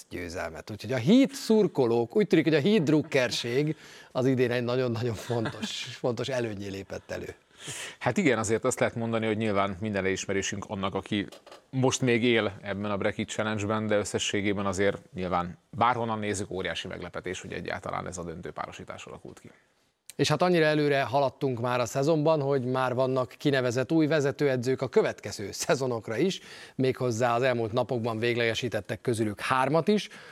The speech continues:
Speaker 1: úgyhogy, ö, róluk fogunk majd beszélgetni a következő percekben.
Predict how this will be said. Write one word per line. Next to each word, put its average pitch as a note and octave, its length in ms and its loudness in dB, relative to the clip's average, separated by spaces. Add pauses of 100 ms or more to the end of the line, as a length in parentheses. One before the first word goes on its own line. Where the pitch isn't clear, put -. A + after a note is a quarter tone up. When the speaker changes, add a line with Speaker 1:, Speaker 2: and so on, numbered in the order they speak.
(100)
Speaker 1:
úgyhogy, A#2+ 540 0
ö, A#2 240 2 (180)
róluk A#2 540 -2
fogunk G#2+ 360 -2
majd G#2 160 -4
beszélgetni G#2+ 520 -2
a G#2 60 -4
következő A2 440 -2
percekben. D#3 640 2